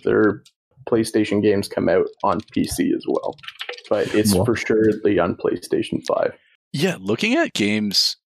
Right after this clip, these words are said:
Speaker 3: just kinda, like, for this episode, yeah, you're, you're right. It is coming out for P S five and, and P C. But, like, looking at games for this episode, it seems like that's a thing, eh? Like, they're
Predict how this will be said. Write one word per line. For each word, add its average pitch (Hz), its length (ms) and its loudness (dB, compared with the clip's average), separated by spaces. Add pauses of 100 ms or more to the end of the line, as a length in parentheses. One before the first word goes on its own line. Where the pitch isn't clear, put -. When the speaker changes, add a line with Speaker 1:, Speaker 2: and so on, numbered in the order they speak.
(100)
Speaker 3:
just - 280 0
kinda, 131 200 0
like, 123 140 2
for 110 220 2
this 104 180 2
episode, 90 380 0
yeah, 120 260 2
you're, 104 380 2
you're 107 200 2
right. 92 240 2 (100)
It 104 140 2
is 101 320 2
coming 98 300 -2
out 90 180 0
for 104 180 -2
P - 220 -2
S 85 120 2
five 82 260 -2
and, 80 240 -8
and 82 400 -10
P 95 140 -4
C. 85 240 -2 (360)
But, 117 180 -4
like, 110 200 0
looking 104 300 -2
at 131 80 -2
games 185 220 -2
for - 80 -4
this 107 140 0
episode, 92 340 -4
it - 60 -4
seems 95 240 -4
like 120 120 -2
that's 90 220 -2
a - 40 -16
thing, 82 440 -6
eh? 85 260 -4 (120)
Like, 92 240 0 (300)
they're 85 500 -2